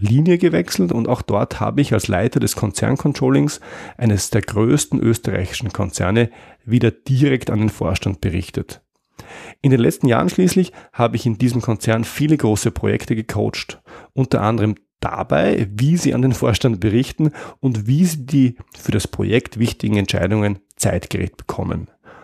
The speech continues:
Kommunikation mit dem Top-Management war also immer ein wichtiger Teil meiner Arbeit. Und ich behaupte, heute kann ich das ganz gut.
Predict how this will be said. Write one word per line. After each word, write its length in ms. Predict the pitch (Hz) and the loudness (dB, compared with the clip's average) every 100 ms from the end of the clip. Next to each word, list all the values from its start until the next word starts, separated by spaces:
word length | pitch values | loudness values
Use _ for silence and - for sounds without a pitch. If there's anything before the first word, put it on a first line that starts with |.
| - _ | -20 _
Kommunikation 760 | - 127 127 123 120 - 135 170 | -2 2 2 2 0 0 2 4
mit 160 | 147 | 2
dem 160 | 110 104 | 0 -2
Top-Management 840 | 120 143 - 117 110 - 127 - - - - | -2 -2 0 -2 -2 0 -2 -2 -6 -18 -6
war 280 | 104 107 | -4 0
also 280 | 120 120 127 - | 0 0 0 -2
immer 240 | 170 170 151 | 2 4 4
ein 180 | 123 | 2
wichtiger 380 | 120 123 - 113 | 2 0 0 -2
Teil 180 | 113 104 | 0 0
meiner 280 | 104 98 - | 2 0 0
Arbeit. 460 | 87 82 80 - - - - - _ - | -2 -4 -6 -10 -20 -20 -20 -20 _ 0
Und 180 | 135 | 2
ich 140 | 123 - | 2 0
behaupte, 680 | 98 92 107 - 160 160 - _ | 0 0 -2 0 2 2 0 _
heute 460 | - 104 107 113 104 | -4 -2 0 0 -2
kann 280 | - 92 | -4 -6
ich 120 | 92 - | -4 -4
das 200 | 95 - | -6 -6
ganz 280 | 92 90 | -6 -6
gut. 440 | - 78 - - | -6 -8 -10 -14